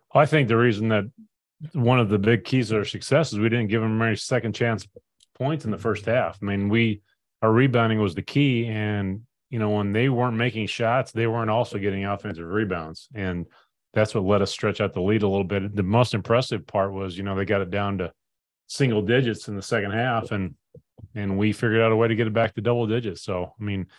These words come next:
Fran Fraschilla was pretty complimentary to T J about the coaching job he did, and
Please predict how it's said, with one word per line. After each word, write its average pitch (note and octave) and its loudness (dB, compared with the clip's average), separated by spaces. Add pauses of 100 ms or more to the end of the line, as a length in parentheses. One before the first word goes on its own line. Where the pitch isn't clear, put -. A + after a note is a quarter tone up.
(400)
Fran A#2 2
Fraschilla A#2+ 4
was F#2+ 4
pretty A2 0
complimentary A2+ 0
to F#2+ -2
T A#2+ 0
J F2+ -6
about G2 -2 (440)
the G#2 -10
coaching A2 2
job G#2 0
he G2+ -2
did, G2+ -2
and E2 -8